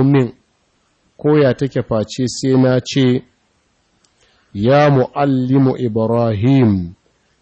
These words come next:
ya mai sanar da Ibrahim ka sanar da ni.'" Sai kuma Allah madaukakin sarki sai ya buɗe mai ita ya gane. وقال أبو بكر بن عياش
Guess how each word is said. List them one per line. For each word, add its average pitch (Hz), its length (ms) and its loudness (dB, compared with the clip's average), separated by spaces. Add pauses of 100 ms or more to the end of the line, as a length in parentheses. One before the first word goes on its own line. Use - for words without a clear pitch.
ya 135 420 0
mai 131 220 2
sanar 131 400 0
da 123 100 0
Ibrahim 117 800 2
ka - 140 -6
sanar 127 380 0
da 110 240 -2
ni.'" 113 320 0 (360)
Sai 113 200 -8
kuma 123 240 0
Allah 123 300 2
madaukakin 113 500 0
sarki 110 460 -4
sai 120 240 -2
ya 104 60 2
buɗe 117 440 0
mai 101 160 2
ita 95 300 -6
ya 92 100 -2
gane. 85 460 -6 (1800)
وقال 175 480 2
أبو 147 340 2
بكر 160 400 2
بن 147 320 2
عياش 139 800 0